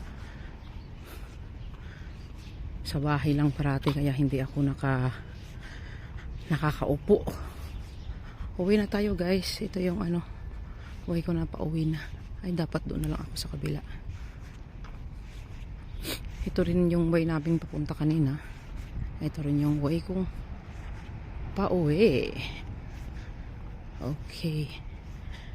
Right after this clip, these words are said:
Medyo makulimlim ang panahon ngayon.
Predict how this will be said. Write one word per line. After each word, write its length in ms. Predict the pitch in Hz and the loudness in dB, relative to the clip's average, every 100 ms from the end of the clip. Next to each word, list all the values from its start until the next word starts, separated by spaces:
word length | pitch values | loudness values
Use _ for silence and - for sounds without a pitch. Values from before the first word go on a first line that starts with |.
| - - | -6 -2
Medyo 240 | - 185 202 | 0 2 2
makulimlim 560 | 196 180 170 170 175 | 2 2 2 2 0
ang 400 | 175 165 165 160 151 - - - - - - - - - - - - - - - - - - | 2 2 2 2 0 -4 -8 -10 -10 -10 -12 -12 -12 -10 -10 -10 -10 -12 -12 -12 -12 -10 0
panahon 400 | 185 170 - 160 | 4 4 6 6
ngayon. 380 | 156 143 147 | 6 4 2